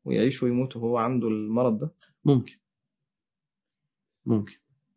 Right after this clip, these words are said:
Speaker 2: لأن تصنيفات العلماء للأمراض اللي موجودة في القلب، آه، على أربع أنواع.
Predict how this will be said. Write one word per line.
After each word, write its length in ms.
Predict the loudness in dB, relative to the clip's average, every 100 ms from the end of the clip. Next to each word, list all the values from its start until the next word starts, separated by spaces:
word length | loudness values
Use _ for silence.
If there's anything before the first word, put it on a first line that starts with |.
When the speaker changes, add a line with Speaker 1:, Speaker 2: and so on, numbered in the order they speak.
| _ -20 -20 -14 2
Speaker 2:
لأن 420 | 6 8 8 4
تصنيفات 680 | 0 -6 -2 0 2 2 4
العلماء 640 | 4 6 4 4 4 2 -6 _ -20 -20 -20 _ 2
للأمراض 720 | 6 6 6 4 6 4 4
اللي 120 | 2
موجودة 440 | 2 2 2 2 2
في 100 | 0
القلب، 460 | 0 4 4 4 -4 _ _ _ 2
آه، 140 | 4
على 260 | 4 2 4
أربع 380 | 4 4 2 0
أنواع. 240 | -2